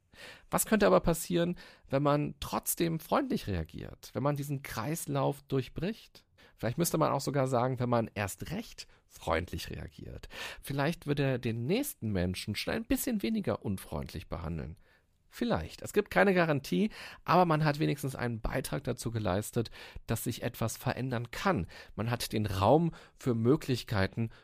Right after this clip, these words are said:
größer gemacht. Ich glaube auch, dass Handeln oft erst der zweite Schritt ist. Bevor wir wirklich aktiv werden, muss im Kopf was passieren. Veränderungen beginnen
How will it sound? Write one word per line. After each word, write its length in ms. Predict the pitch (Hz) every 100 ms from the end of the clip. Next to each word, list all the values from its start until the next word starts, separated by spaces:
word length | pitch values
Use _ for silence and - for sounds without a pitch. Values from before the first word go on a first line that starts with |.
| _ -
größer 400 | 110 160 - 85
gemacht. 640 | 85 82 - - - - _ _ _
Ich 100 | -
glaube 280 | 185 202 180
auch, 160 | 180 -
dass 440 | - 147 - -
Handeln 440 | 123 170 180 180 - - - _
oft 360 | 117 160 -
erst 340 | - 143 151 -
der 80 | 147
zweite 380 | 160 247 -
Schritt 300 | 95 - 78
ist. 260 | 62 62 -
Bevor 280 | 127 - 180
wir 140 | 160
wirklich 360 | 170 - 202 -
aktiv 480 | 139 - 226 247 -
werden, 340 | 156 160 160 - - -
muss 180 | 160
im 140 | - 143
Kopf 380 | - 220 - 107
was 160 | 110
passieren. 540 | - 98 - 95 82 78 - -
Veränderungen 840 | - 113 139 165 151 147 147 143 135
beginnen 420 | 117 127 135